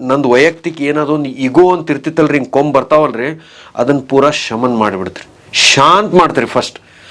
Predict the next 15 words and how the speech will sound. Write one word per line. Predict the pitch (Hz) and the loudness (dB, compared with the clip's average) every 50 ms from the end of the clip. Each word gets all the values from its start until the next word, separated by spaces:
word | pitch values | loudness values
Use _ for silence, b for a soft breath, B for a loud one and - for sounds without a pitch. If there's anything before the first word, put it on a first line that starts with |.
| B B B - | B B B 0
ಆಮೇಲೆ | 117 135 156 180 208 214 | 0 2 4 4 4 4
ನಾವು | 220 220 226 226 220 214 208 | 4 4 4 4 4 4 2
ಒಂದ್ | 220 220 214 233 214 - b b b b b - 135 156 | 2 2 2 2 0 0 b b b b b 0 0 0
as | 160 208 | 2 2
a | 254 208 180 | 0 2 2
human | 208 220 208 220 226 | 2 2 4 2 2
being | 220 202 220 214 208 | 2 0 -4 -2 0
ಮಾತಾಡಕ್ | 196 190 185 202 185 180 - | -2 -2 0 -2 -4 -4 -6
ಸ್ಟಾರ್ಟ್ | - - 160 151 151 151 | -4 -4 -4 -4 -4 -8
ಮಾಡ್ತೇವ್ರಿ. | 139 123 - 131 117 110 113 _ b b b b b b b b b | -10 -10 -8 -10 -10 -10 -12 _ b b b b b b b b b
ಇಲ್ಲ | 139 151 156 160 | 4 4 6 6
ಅಂದ್ರ | 165 165 170 165 170 180 180 190 180 - - 131 127 120 | 4 2 2 2 2 2 2 2 0 -4 -14 -20 -6 0
ದುಡ್ಡು | 156 160 160 165 180 151 | 0 2 4 4 2 2
ದಿತ್ರಿಂದ | 156 160 160 160 151 147 151 | 2 0 0 -2 -2 -2 0
ಮಾತಾಡ್ತೇವ್ರಿ, | 139 123 120 127 120 107 - 120 113 104 110 113 | -2 0 0 -2 -6 -6 -6 -6 -6 -6 -6 -8